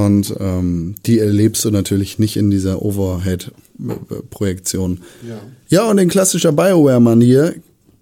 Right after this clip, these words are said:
Speaker 1: ist das sozusagen dann pausiert und du kannst, ähm, die Zeit dann vorantreiben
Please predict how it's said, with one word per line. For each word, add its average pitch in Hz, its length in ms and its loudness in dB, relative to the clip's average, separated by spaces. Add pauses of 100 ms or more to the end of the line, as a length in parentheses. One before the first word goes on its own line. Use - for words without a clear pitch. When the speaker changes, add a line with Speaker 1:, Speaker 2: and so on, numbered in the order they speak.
(200)
Speaker 1:
ist 143 200 0
das 151 140 2
sozusagen 139 460 2
dann 127 200 4
pausiert 117 600 0
und 131 140 0
du 127 60 2
kannst, 127 440 -2 (220)
ähm, 107 580 2 (1120)
die 123 180 2
Zeit 123 320 0
dann 117 120 2
vorantreiben 131 960 2